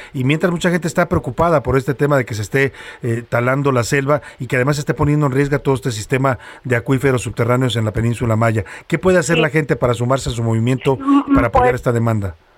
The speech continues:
Speaker 2: es, eh, exigirle al gobierno que cumpla la ley, que nos escuche, que vaya el presidente al tramo cinco,
Speaker 1: Ujú.
Speaker 2: que camine y baje las cuevas. Y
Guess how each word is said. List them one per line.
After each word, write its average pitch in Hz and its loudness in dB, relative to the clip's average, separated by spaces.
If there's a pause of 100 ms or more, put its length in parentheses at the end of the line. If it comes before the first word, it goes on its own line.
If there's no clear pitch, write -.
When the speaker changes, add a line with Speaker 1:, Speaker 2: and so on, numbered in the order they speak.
(120)
Speaker 2:
es, 233 4 (140)
eh, 247 6
exigirle 277 0
al 285 2
gobierno 226 0
que 196 -10
cumpla 208 -6
la 190 0
ley, 202 -4 (280)
que 240 -12
nos 214 -8
escuche, 226 -6 (560)
que 226 0
vaya 254 2
el 269 -6
presidente 220 -10
al 202 -10
tramo 196 -6
cinco, 226 -8
Speaker 1:
Ujú. 117 -4
Speaker 2:
que 185 -4
camine 254 -4
y 226 -12
baje 214 -2
las - -4
cuevas. 233 2 (100)
Y 269 -10